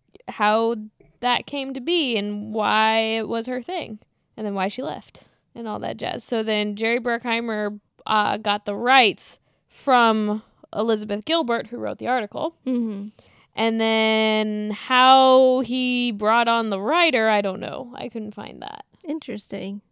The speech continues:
Speaker 1: It's a very confu-, 'cause it's written by a woman.
Speaker 2: Yeah.
Speaker 1: Which is unusual for Jerry Bruckheimer films.
Speaker 2: Yeah. And I, I like that about it.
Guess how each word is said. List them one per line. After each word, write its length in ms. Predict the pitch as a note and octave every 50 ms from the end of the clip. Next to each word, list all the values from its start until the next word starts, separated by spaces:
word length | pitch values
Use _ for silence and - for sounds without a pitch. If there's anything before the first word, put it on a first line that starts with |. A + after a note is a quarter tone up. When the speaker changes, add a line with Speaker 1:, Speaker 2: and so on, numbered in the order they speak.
| _ _ _ _ _ _
Speaker 1:
It's 160 | B3 B3+ -
a 60 | C#4
very 640 | B3+ B3 D4 D4+ D#4 D4+ D4 C#4+ C#4 C4+ B3+ A#3+ - _ _ _ _ _ _ _ _ -
confu-, 340 | - B3+ A#3 C4 B3 -
'cause 120 | A3+ C#4+ C4
it's 160 | C#4+ C4+ -
written 260 | F4 G#4 A4 G#4 F4+
by 160 | D4+ D4+ D4+
a 100 | C#4+ B3
woman. 380 | G#3 A#3 C#4+ B3 - - - -
Speaker 2:
Yeah. 220 | - - C#4 - - - _ _ _ _ _ _ _ _ _ _ _ _
Speaker 1:
Which 220 | A#3 B3 G#3+ A#3+
is 100 | B3 A#3
unusual 640 | A#3 A3+ A#3+ C4 C#4 C4 A#3 A#3 A3+ A3 G#3 G#3 G#3
for 400 | - - G3+ G3+ G3+ G3 G3 G#3+ _ _ _ _
Jerry 360 | - A#3 G#3 G3+ G3 F#3+ G#3 - _ _ _ -
Bruckheimer 560 | G#3+ G3+ G3+ - G#3+ F#3+ G3 - - - A3
films. 560 | - _ - - - - - A3+ - - - _ - _ _ _ _ _ _ _
Speaker 2:
Yeah. 560 | - A#3+ C4 C4+ A#3+ G3+ F3 F3 F3 F3+ G3 A3 - _ _ _ _ _
And 640 | A#3 A3+ A3+ A3+ G#3 G3+ G3+ G3+ G3 F#3+ G3+ - - _ _ -
I, 280 | C4+ D#4 E4+ F4 D4+ - -
I 120 | B3 C#4+ D#4
like 340 | E4+ F#4 F#4+ F#4+ - -
that 160 | - C#4+ B3 A3+
about 480 | A3 G#3 - - F#3+ F#3+ F#3+ E3+ F#3+
it. 240 | F3+ F3 D#3+ D3+